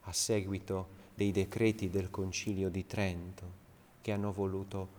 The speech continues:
una profonda riorganizzazione e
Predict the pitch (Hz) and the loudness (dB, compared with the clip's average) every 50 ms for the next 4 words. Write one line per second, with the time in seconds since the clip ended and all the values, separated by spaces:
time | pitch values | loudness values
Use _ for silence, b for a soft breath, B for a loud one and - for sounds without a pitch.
0 | B B B B 110 110 107 101 98 - - 104 101 92 - - 123 120 117 113 | B B B B 2 2 4 2 0 -2 -4 -4 -4 -2 2 4 6 6 6 6
1 | 107 104 95 95 92 95 - B B B B B B B - - 123 139 143 135 | 4 2 0 0 -2 -2 -4 B B B B B B B -4 -2 0 2 4 4
2 | 127 123 117 117 117 113 117 113 107 110 110 104 110 - - - 117 117 113 110 | 4 4 4 2 2 2 2 2 0 0 -2 -2 -2 -4 -2 2 6 8 8 8
3 | 107 104 98 98 98 95 95 95 98 B B B B B B B 107 110 113 110 | 6 6 2 0 -2 -2 -4 -6 -8 B B B B B B B 2 4 4 4
4 | 110 107 107 104 104 107 | 4 4 2 0 -2 -4